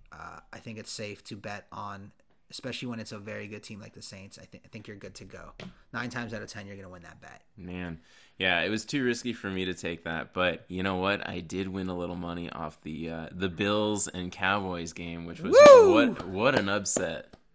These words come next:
Speaker 1: Man, uh, you know, uh, I was watching that game. I made a last-minute decision to bet that game. I was a little nervous. Every single, uh, correspondent on, I think the game was on C B S, they all picked,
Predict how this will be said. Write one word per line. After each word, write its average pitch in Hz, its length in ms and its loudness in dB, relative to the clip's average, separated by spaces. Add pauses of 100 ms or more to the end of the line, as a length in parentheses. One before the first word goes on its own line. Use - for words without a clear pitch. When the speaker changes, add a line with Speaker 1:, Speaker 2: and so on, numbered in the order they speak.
(600)
Speaker 1:
Man, 131 460 -6
uh, 117 380 -4
you 120 120 -6
know, 135 340 -4 (220)
uh, 101 420 -8 (160)
I 113 80 -8
was 113 140 -10
watching 139 320 -4
that 135 160 -4
game. 120 260 -8
I 110 100 -6
made 117 200 -8
a 104 40 -8
last-minute 113 600 -6
decision 107 480 -12
to 104 60 -12
bet 104 220 -10
that 104 220 -10
game. 104 240 -12
I 101 80 -12
was 101 140 -12
a 113 40 -10
little 113 200 -10
nervous. 107 640 -10 (200)
Every 139 540 -6
single, 123 1080 -6 (180)
uh, 98 300 -10 (340)
correspondent 120 1040 -8
on, 107 460 -12
I - 80 -14
think 120 240 -16
the 117 60 -10
game 110 200 -10
was 107 80 -14
on 107 120 -14
C 110 180 -12
B 104 160 -12
S, 101 320 -10 (640)
they 123 120 -2
all 139 240 -2
picked, - 640 -8